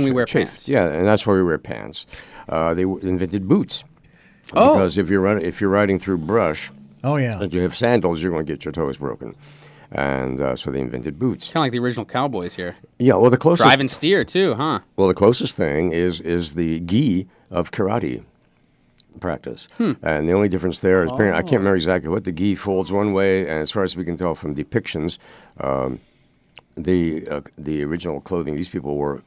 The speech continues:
Speaker 1: folded the other way.
Speaker 2: Huh.
Speaker 1: For some
Speaker 2: Wow.
Speaker 1: reason.
Speaker 2: So they look, oh,
Speaker 1: Um,
Speaker 2: well, so the karate gi, I was recently watching Star Wars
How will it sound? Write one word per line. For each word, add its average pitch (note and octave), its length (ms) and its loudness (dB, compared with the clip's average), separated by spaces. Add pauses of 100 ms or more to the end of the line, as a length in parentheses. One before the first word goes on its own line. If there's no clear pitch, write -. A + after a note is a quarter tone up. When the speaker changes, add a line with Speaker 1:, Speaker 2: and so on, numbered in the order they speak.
Speaker 1:
folded D#2+ 360 -4
the C2+ 120 -6
other A#1 160 -8
way. G1+ 140 -12 (160)
Speaker 2:
Huh. - 120 2 (560)
Speaker 1:
For D#2+ 100 -10
some - 180 -6
Speaker 2:
Wow. C3+ 360 0
Speaker 1:
reason. - 240 -20
Speaker 2:
So G3 100 6
they F#3+ 120 8
look, G3 180 6
oh, G#3 160 4
Speaker 1:
Um, - 180 -4
Speaker 2:
well, G#3 200 2
so F#3+ 160 0
the D3 80 -2
karate G#3 340 0
gi, B2+ 160 -2
I C3+ 60 2
was B2+ 100 -2
recently E3 320 -4
watching C3 260 -2
Star C4+ 300 -6
Wars G2+ 320 -8